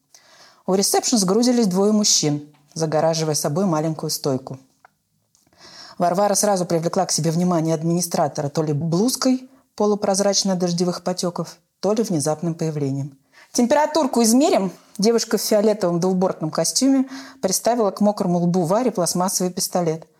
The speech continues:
«Вы, похоже, последний на наш писательский ретрит». Она провела на маникюренным в черный пальчиком по короткому списку. «Точно. Восемь мужчин и одна женщина.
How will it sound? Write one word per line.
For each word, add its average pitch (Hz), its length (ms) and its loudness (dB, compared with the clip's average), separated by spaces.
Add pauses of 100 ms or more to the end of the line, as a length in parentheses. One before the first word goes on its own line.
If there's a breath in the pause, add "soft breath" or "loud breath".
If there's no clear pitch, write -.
(600 loud breath)
«Вы, 233 140 2
похоже, 262 340 0
последний 277 440 2
на 277 100 4
наш 220 200 2
писательский 185 580 0
ретрит». 160 420 -2 (180)
Она 175 200 0
провела 165 440 0
на 156 100 -2
маникюренным 160 680 0 (160)
в - 100 -16
черный 160 340 0
пальчиком - 480 -2
по 156 100 -6
короткому 160 520 -2
списку. 165 500 -4 (140)
«Точно. 214 440 0 (240 loud breath)
Восемь 254 320 2
мужчин 269 320 4
и 233 80 2
одна 220 240 4
женщина. 185 520 0